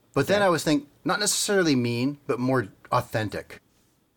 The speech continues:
Speaker 1: Whereas I
Speaker 2: Hmm.
Speaker 1: think this just plays on stereotypes mostly.
Speaker 2: Hmm. Okay.
Speaker 1: So, um, I guess the other thing I'll say about it is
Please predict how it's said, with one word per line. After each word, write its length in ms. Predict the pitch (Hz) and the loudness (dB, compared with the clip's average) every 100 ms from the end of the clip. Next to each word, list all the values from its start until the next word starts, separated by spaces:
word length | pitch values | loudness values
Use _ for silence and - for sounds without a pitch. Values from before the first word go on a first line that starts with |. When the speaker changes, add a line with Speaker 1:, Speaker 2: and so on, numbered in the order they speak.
| _ - | _ -6
Speaker 1:
Whereas 300 | 127 135 123 | 0 2 2
I 80 | 131 | 2
Speaker 2:
Hmm. 60 | |
Speaker 1:
think 160 | 147 147 | 0 0
this 140 | 135 - | -2 -2
just 220 | 123 - | -4 -2
plays 220 | 123 117 | -2 0
on 80 | 107 | -2
stereotypes 800 | - - 104 101 92 92 87 98 | -2 -2 -2 -2 -4 -6 -6 -6
mostly. 400 | 82 - 85 - _ _ _ _ _ _ _ _ _ - | -6 -6 -8 -12 _ _ _ _ _ _ _ _ _ 0
Speaker 2:
Hmm. 440 | 127 104 90 80 80 _ _ _ _ 110 | 2 2 2 -2 -6 _ _ _ _ -8
Okay. 480 | 104 95 82 90 117 | -4 -4 -2 -4 -6
Speaker 1:
So, 460 | - 98 82 73 69 _ _ _ _ _ _ _ _ _ _ _ _ - | -4 0 0 0 -4 _ _ _ _ _ _ _ _ _ _ _ _ -6
um, 500 | 82 87 78 76 65 - - - _ _ _ _ _ - | -2 0 0 -2 -8 -16 -20 -20 _ _ _ _ _ -8
I 60 | 123 | -4
guess 180 | 180 175 | -2 0
the 60 | |
other 100 | 165 | 0
thing 80 | 156 | 2
I'll 60 | 143 | 0
say 180 | - 135 | 0 0
about 220 | 123 120 | 0 0
it 160 | 120 - - | -2 -6 -8
is 340 | 127 117 123 | -4 -2 -4